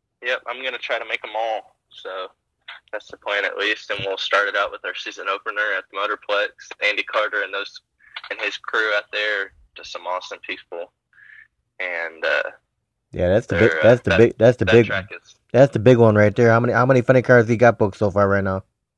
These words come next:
Speaker 1: As far as I know, I've heard that there's seventy plus that have pre-entered, but don't, don't quote me on that. But I,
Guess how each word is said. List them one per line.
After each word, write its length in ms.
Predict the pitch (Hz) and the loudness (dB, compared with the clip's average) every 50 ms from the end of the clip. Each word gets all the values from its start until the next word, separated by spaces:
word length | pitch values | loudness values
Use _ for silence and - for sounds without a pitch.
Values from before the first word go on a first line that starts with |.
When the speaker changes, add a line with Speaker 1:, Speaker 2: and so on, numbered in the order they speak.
| _ _ _ _ _ _ _ _ _ _ _ _ _ _ _ _ _ _ _ - 110 | _ _ _ _ _ _ _ _ _ _ _ _ _ _ _ _ _ _ _ -14 -14
Speaker 1:
As 60 | - | -14
far 300 | - - - 175 208 208 175 | -12 -8 -4 -4 -2 -2 -4
as 100 | - 120 | -4 -4
I 140 | 123 147 | -4 -4
know, 160 | 170 151 123 110 | -4 -4 -4 -2
I've 260 | 104 107 120 131 - | 0 -2 -2 -4 -4
heard 320 | 131 120 120 113 110 104 - | -6 -6 -6 -6 -6 -8 -10
that 120 | - 98 - _ | -12 -12 -12 _
there's 200 | 95 90 - - | -14 -14 -14 -14
seventy 460 | - - 110 117 110 113 104 104 98 - _ - | -8 -6 -6 -4 -4 -6 -8 -8 -10 -10 _ -10
plus 600 | 95 95 92 82 - - - - - - - _ _ _ _ _ - | -8 -6 -6 -6 -8 -12 -16 -20 -20 -20 -20 _ _ _ _ _ -10
that 160 | 92 87 - | -10 -8 -8
have 160 | 80 - _ - | -10 -12 _ -14
pre-entered, 600 | - 101 98 95 87 87 87 82 80 90 90 - _ | -10 -8 -6 -6 -6 -8 -8 -8 -10 -10 -10 -10 _
but 280 | 87 82 82 - - _ _ _ _ _ _ _ _ _ | -4 -4 -4 -6 -8 _ _ _ _ _ _ _ _ _
don't, 220 | 98 95 95 - - _ - | -6 -6 -6 -8 -12 _ -6
don't 180 | 113 107 - - | -6 -6 -6 -6
quote 240 | - 113 104 87 - | -6 -6 -6 -4 -6
me 100 | 92 92 90 | -8 -8 -6
on 140 | 87 87 90 | -6 -8 -6
that. 200 | 87 87 90 - - | -6 -6 -6 -6 -6
But 140 | - 85 85 | -6 -4 -2
I, 120 | 87 92 | -2 -2